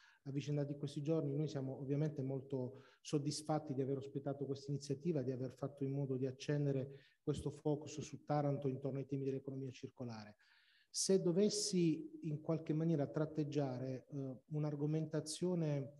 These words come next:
che forse può racchiudere la gran parte dei ragionamenti, ehm, sempre nei termini di una ricaduta pratica, operativa, progettuale, economica, come dicevamo, su, sul territorio, su una comunità, beh, mi verrebbe, forse qui c'è il professor Minelli, insomma qualcuno che,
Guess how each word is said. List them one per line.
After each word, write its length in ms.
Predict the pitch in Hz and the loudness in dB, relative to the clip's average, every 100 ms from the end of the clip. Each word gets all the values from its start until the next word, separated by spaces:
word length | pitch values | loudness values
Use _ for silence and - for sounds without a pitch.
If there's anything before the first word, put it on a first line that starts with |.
| - _ _ _ | -20 _ _ _
che 140 | - | -6
forse 440 | 139 - 175 - 143 | -6 0 0 0 -2
può 140 | 147 | 0
racchiudere 680 | 147 147 - 180 143 127 127 | 2 0 0 0 2 2 -2
la 120 | 123 | -4
gran 260 | 131 139 135 | -4 -2 -2
parte 380 | 151 151 - 131 | 0 -2 -2 0
dei 160 | 139 | 2
ragionamenti, 1000 | 135 135 143 147 143 120 120 - 135 135 _ | 0 0 -2 -2 -2 -4 -6 -4 -4 -4 _
ehm, 600 | 127 120 117 113 110 107 | -12 -10 -10 -8 -8 -10
sempre 460 | - - 160 156 143 | -10 -4 -2 0 -2
nei 160 | 139 139 | -2 -2
termini 400 | 151 151 143 127 | 0 2 0 0
di 80 | |
una 140 | 139 135 | -2 -2
ricaduta 460 | 135 139 147 143 | -4 -4 -4 -4
pratica, 500 | 131 143 151 - 131 | -4 -4 -4 -6 -10
operativa, 640 | 127 139 135 - 170 147 127 - - - _ | -6 -4 -6 -4 -2 -2 -4 -8 -20 -20 _
progettuale, 800 | 165 165 160 - 156 165 156 143 | 0 2 2 0 -2 0 0 4
economica, 760 | 196 190 180 208 151 135 127 | 2 4 4 6 4 2 -4
come 200 | 123 147 | -4 -2
dicevamo, 520 | 139 143 139 135 123 127 | -2 -2 -4 -4 -6 -8
su, 220 | - 131 | -8 -10
sul 200 | - 131 | -6 -6
territorio, 420 | - 139 139 147 | -2 -2 0 -2
su 140 | 127 139 | -2 -6
una 100 | 139 | -8
comunità, 540 | - 147 139 139 113 - - - - - | -4 -4 -4 -6 -12 -16 -20 -20 -10 0
beh, 200 | 190 - | 0 2
mi 100 | 170 | 0
verrebbe, 640 | 170 185 170 143 151 147 147 | 2 4 4 4 4 4 0
forse 320 | 156 151 143 | -6 -4 -6
qui 80 | - | -6
c'è 80 | 143 | -6
il 60 | |
professor 340 | 139 151 151 147 | -2 -2 0 -2
Minelli, 300 | 139 147 135 | 0 0 -2
insomma 260 | 123 147 | -4 -6
qualcuno 460 | 139 143 139 175 143 | -4 -4 -2 0 0
che, 200 | 139 135 | -2 -6